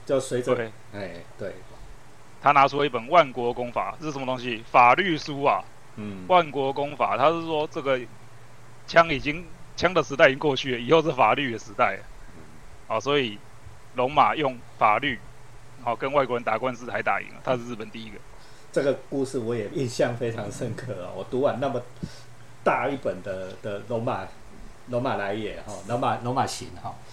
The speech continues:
Speaker 1: 我印象最深刻也是这个小故事。这个小故事有好几个版本，老实讲，在日本有好几个版本。
Speaker 2: 对，
Speaker 1: 司马辽，
Speaker 2: 有好几个版本。
Speaker 1: 司马辽太郎的这个版本哦，是大家最熟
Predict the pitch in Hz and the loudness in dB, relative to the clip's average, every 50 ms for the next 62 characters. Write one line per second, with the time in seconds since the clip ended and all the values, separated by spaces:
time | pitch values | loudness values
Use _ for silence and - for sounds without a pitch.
0 | - - - - - - - - - - - - - - - - - - 123 113 | -14 -14 -14 -14 -16 -16 -16 -16 -16 -16 -16 -16 -16 -16 -16 -14 -8 -4 -2 -2
1 | 113 - - 170 131 131 143 131 127 131 120 131 123 110 127 117 113 92 90 - | -2 -2 -2 0 4 4 4 4 2 0 -2 -2 -2 -2 -2 -2 -2 -4 -6 -8
2 | 120 - - 110 104 - - - 80 - - - 92 - - - - - - - | -8 -8 -8 -6 -8 -8 -8 -8 -12 -12 -12 -12 -12 -12 -12 -14 -14 -14 -12 -8
3 | - 185 170 175 - 147 110 - 147 143 120 - 131 107 98 - 107 107 117 123 | -4 -2 -2 0 0 0 -2 -2 -2 -4 -2 -2 -2 -2 -2 -2 -2 -2 -2 -2
4 | - 113 110 - - - - 82 85 95 95 - 104 101 107 110 123 113 95 98 | -4 -8 -10 -10 -12 -10 -8 -8 -8 -8 -8 -10 -10 -12 -12 -12 -8 -6 -6 -6
5 | - 110 104 - - - - - - 139 131 113 120 127 - 113 92 90 90 87 | -6 -8 -10 -8 -8 -8 -8 -8 -6 -4 -4 -2 -4 -4 -4 -6 -8 -10 -10 -10
6 | - 101 117 - 123 - - - 92 92 107 117 - 131 120 107 107 - 165 160 | -10 -10 -10 -10 -12 -14 -12 -10 -10 -10 -8 -4 -2 -2 -2 0 0 2 4 6
7 | 135 123 120 127 120 117 110 113 113 110 - 113 107 - - - 185 175 160 135 | 6 6 6 6 4 4 2 -2 -4 -4 -6 -8 -8 -6 -2 0 4 6 6 6
8 | 120 123 131 165 160 135 107 107 110 117 117 - 143 123 101 - 101 104 120 117 | 6 6 4 6 6 6 6 4 0 -4 -4 -4 -4 -4 -2 -2 -2 -2 -2 -2
9 | 110 92 90 95 95 95 - - 127 117 - 110 113 120 110 - - 135 113 85 | -4 -4 -4 -6 -8 -8 -8 -8 -4 0 0 0 0 0 -4 -4 -4 -8 -8 -8
10 | - - - | -8 -12 -12